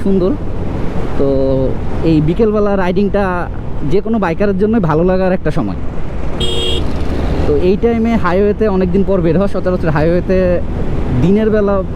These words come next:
বলতে দুপুরের মধ্যে বের হয়ে হওয়া পড়ে, তো আজকেই প্রথম এই বিকেলবেলা হাইওয়ে রাইডে বের হওয়া। So আজকে একটু ডিফারেন্ট লাগছে এবং বেশ ভালো লাগছে। So সামনে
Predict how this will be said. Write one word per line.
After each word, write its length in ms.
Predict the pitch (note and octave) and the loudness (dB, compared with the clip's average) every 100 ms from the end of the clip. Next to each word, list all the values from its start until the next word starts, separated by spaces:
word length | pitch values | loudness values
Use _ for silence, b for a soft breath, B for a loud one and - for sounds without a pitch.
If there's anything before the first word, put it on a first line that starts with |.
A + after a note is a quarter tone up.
| - | -2
বলতে 220 | D#3+ D3+ D#3+ | 0 2 0
দুপুরের 300 | D#3 F#3 A3+ | 0 0 2
মধ্যে 300 | A3 G#3 G3 | 2 0 0
বের 160 | F#3 F#3 | 0 0
হয়ে 120 | G3 F3+ | 2 0
হওয়া 180 | E3+ C#3 | 0 0
পড়ে, 220 | C#3+ F3+ - - - - - - - | 0 0 -2 -4 -2 -2 0 0 0
তো 80 | E3+ E3 E3 | 0 0 0
আজকেই 280 | F#3 - G#3 G3 | 0 0 0 0
প্রথম 260 | F#3+ G#3 F#3+ - - - - | 0 0 0 -2 -2 -2 -2
এই 360 | D#3 - - D4+ - - - - D3 | 0 2 2 0 -2 -4 -2 0 0
বিকেলবেলা 760 | G#3+ C4+ C4 A#3+ A3+ A3 G#3 F#3 | 2 2 2 0 0 0 -2 -2
হাইওয়ে 280 | F3 F3 F3+ | 0 2 2
রাইডে 240 | E3 D#3 | 2 0
বের 180 | C#3+ C3+ B2+ | 0 0 0
হওয়া। 140 | G2+ - - - - - - - | -2 -2 -2 -2 -2 -2 -2 0
So 80 | G#3 G3+ G3 - - - - - - - - - - - - | 0 0 0 -2 -4 -4 -2 -2 -2 -2 -2 -2 -2 0 0
আজকে 220 | - F#3+ F#3 F#3 - | 0 0 0 0 -2
একটু 380 | - - C4 B3+ | -2 0 0 2
ডিফারেন্ট 420 | G#3 - D#4 G3+ | 0 0 0 0
লাগছে 260 | F#3+ - B3+ | 0 0 0
এবং 200 | A#3 A3+ | 0 0
বেশ 140 | A3 - | 0 0
ভালো 160 | C3+ F#3+ | 0 0
লাগছে। 240 | D#3 - C3 - - - - - - - - - - - - - - | 0 -2 -2 -2 -4 -4 -2 -2 -2 -2 -2 0 0 0 0 0 0
So 100 | D#3 D#3 D3+ D3+ D3+ D3+ D3+ | 0 0 0 0 0 0 0
সামনে 480 | - F3+ F#3 F#3 F#3 | 0 0 0 2 0